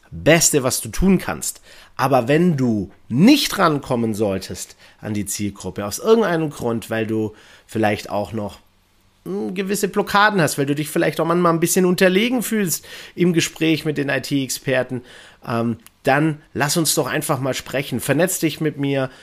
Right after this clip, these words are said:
nimm Kontakt zu mir auf. Vielleicht möchtest du auch wirklich direkt schon konkret mit mir sprechen, dann sicher dir einen Termin, und zwar als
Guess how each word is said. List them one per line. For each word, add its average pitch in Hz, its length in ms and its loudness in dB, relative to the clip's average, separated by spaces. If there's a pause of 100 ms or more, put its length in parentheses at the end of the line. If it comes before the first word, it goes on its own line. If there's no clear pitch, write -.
(360)
nimm 190 220 4
Kontakt 170 400 0
zu 170 100 0
mir 143 260 0
auf. 127 380 0 (100)
Vielleicht 135 480 0
möchtest 147 420 0
du 139 60 2
auch 117 160 0
wirklich 165 300 0
direkt 127 420 2
schon 135 480 -2
konkret 160 460 -2
mit 165 160 -4
mir 143 140 -2
sprechen, 131 420 -4
dann 123 300 0 (240)
sicher 220 300 2
dir 185 200 2
einen 170 160 2
Termin, 196 560 0 (240)
und 143 100 -4
zwar 143 440 -2 (500)
als - 460 -4